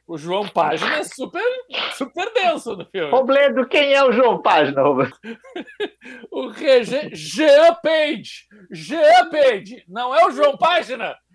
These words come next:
Speaker 1: Jean
Speaker 2: O
Speaker 1: Page.
Speaker 2: Jo-, ah, o João, quando aparece o João Página, vulgo, bonitão do Bridgerton, eu pensei, aí veio Jorge Aragão, aí foi que o barraco desabou.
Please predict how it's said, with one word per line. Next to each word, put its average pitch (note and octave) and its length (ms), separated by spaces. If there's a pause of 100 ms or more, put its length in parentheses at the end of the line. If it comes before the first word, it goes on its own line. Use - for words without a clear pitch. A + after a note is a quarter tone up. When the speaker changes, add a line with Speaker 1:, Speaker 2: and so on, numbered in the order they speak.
(160)
Speaker 1:
Jean A3+ 320
Speaker 2:
O - 120
Speaker 1:
Page. F3+ 200
Speaker 2:
Jo-, B3 220 (420)
ah, F#3 180
o F3 80
João, F3+ 380 (160)
quando C4 280
aparece E3+ 600
o D3+ 60
João E3+ 320
Página, D3 440
vulgo, C#3 440
bonitão F#3 580
do G3+ 160
Bridgerton, G#3 760 (200)
eu F#3+ 140
pensei, E3+ 600 (260)
aí F3+ 200
veio G3+ 220
Jorge G#3 320
Aragão, C#3 480
aí C3+ 340
foi D#3+ 160
que D#3 80
o D3+ 60
barraco D3+ 540
desabou. D#3 720